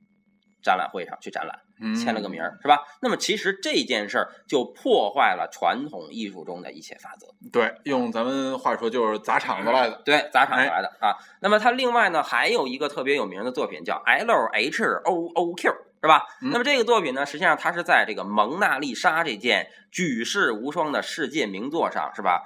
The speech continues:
Speaker 1: 他添了两撇小胡子。啊，
Speaker 2: 嗯。
Speaker 1: 那么这个就像其实就，就是我们每一个，呃，小孩儿啊，在，在这个，在这个，在这个小的时候，其实都是往，习惯于往这个自己教学课本上那个人物上叭叭给添俩胡子，
Speaker 2: 哎，对，
Speaker 1: 是吧？
Speaker 2: 这种事儿咱们都干过。
Speaker 1: 哎，对，他其实这就是一种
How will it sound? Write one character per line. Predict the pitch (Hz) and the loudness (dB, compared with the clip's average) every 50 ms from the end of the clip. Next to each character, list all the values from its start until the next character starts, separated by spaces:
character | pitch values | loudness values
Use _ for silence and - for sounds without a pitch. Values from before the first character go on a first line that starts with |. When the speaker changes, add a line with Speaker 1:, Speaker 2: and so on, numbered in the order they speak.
| - _ | -8 _
Speaker 1:
他 | _ 113 | _ -8
添 | - - - 170 147 139 | -8 -6 -4 -2 -2 0
了 | 131 104 | -2 -2
两 | 92 78 87 110 | -2 -4 -6 -8
撇 | 113 - 73 53 57 69 | -10 -12 -12 -12 -12 -12
小 | - - - - - | -12 -10 -10 -10 -10
胡 | - - _ - - - - | -12 -16 _ -20 -18 -18 -14
子。 | - - - _ _ _ _ _ _ _ _ _ _ _ _ - | -14 -14 -16 _ _ _ _ _ _ _ _ _ _ _ _ -6
啊， | 226 240 269 285 | -4 -4 -4 -4
Speaker 2:
嗯。 | 294 285 269 226 202 196 | -6 -8 -10 -10 -4 -2
Speaker 1:
那 | 247 233 | 0 0
么 | 226 | 0
这 | 226 269 247 | 0 0 0
个 | 170 165 | 0 -2
就 | 165 196 190 | -2 -4 -2
像 | 190 196 135 | -2 -2 -2
其 | 120 - - 143 | -2 -6 -8 -6
实 | 151 185 180 | -8 -8 -8
就， | - - - - | -10 -14 -18 -14
就 | - 131 117 | -12 -10 -8
是 | 120 107 | -6 -6
我 | 101 92 85 | -4 -4 -4
们 | 107 160 | -4 -2
每 | 190 117 - - | -2 -4 -4 -4
一 | 60 65 110 | -10 -14 -6
个， | 147 180 139 110 - - - - _ _ | -2 -2 -2 -2 -4 -8 -18 -20 _ _
呃， | - 101 101 | -10 -10 -8
小 | - - 90 - | -4 -4 -4 -4
孩 | - - 60 | -6 -6 -4
儿 | 76 95 | -2 -2
啊， | 82 - | -2 -2
在， | - 131 104 | -2 -6 -6
在 | - 131 117 98 | -2 -2 -4 -4
这 | 87 87 85 | -4 -6 -10
个， | - 71 71 76 | -10 -12 -14 -10
在 | - 120 101 | -8 -8 -8
这 | 92 87 | -8 -8
个， | - 78 - - | -10 -12 -12 -10
在 | - 95 87 | -10 -10 -10
这 | 76 | -8
个 | 80 78 - | -10 -10 -6
小 | - - - - | -6 -6 -6 -6
的 | 87 92 | -8 -8
时 | - 92 | -6 -6
候， | 98 85 | -6 -6
其 | - 113 | -6 -8
实 | 123 | -8
都 | 131 165 185 190 135 | -6 -4 -4 -2 -2
是 | 104 | -2
往， | 90 85 73 76 80 - - | -2 -2 -4 -4 -6 -10 -12
习 | - - 101 127 | -12 -10 -8 -2
惯 | 165 147 107 107 | -2 -2 0 -2
于 | 131 | -2
往 | 131 92 - 78 | -4 -4 -4 -2
这 | 98 110 107 | -2 -2 -2
个 | 98 98 - - - - - _ | -2 -4 -4 -8 -16 -20 -20 _
自 | - 170 147 104 | -10 -8 -8 -6
己 | 98 98 | -6 -2
教 | - 160 120 107 | 2 2 2 2
学 | - 120 | 0 -4
课 | - - - 160 | -6 -2 -4 -4
本 | - 80 76 87 | -4 -4 -6 -6
上 | 117 127 | -4 -4
那 | 123 110 | -4 -4
个 | 101 | -4
人 | 87 87 98 127 143 | -4 -4 -6 -6 -6
物 | 131 | -6
上 | 127 - - | -8 -8 -8
叭 | 339 - 320 | -6 -2 0
叭 | 370 - - | 0 0 0
给 | - 135 | -4 -8
添 | 117 - 156 139 | -6 -6 -4 -4
俩 | 131 - - | -2 -2 -4
胡 | - 82 104 | -4 -4 -2
子， | 131 175 | 0 0
Speaker 2:
哎， | 220 | 2
对， | 208 220 175 139 143 | 2 4 4 4 4
Speaker 1:
是 | |
吧？ | 180 180 | 6 6
Speaker 2:
这 | - | 4
种 | 220 180 170 | 4 2 0
事 | - 160 | 0 -2
儿 | 180 | 0
咱 | - - | 0 0
们 | 190 - | 0 2
都 | 277 285 277 | 2 2 4
干 | 277 233 185 156 | 2 2 2 4
过。 | 151 139 | 4 4
Speaker 1:
哎， | 247 247 | 4 6
对， | 240 226 202 - | 4 4 2 2
他 | - 311 | -4 -6
其 | 302 - - 285 294 | -2 -2 0 0 2
实 | - 415 | 2 2
这 | 359 415 226 | 2 0 0
就 | 240 233 | 0 0
是 | 214 196 | 0 0
一 | 170 | -2
种 | 139 113 | -2 -4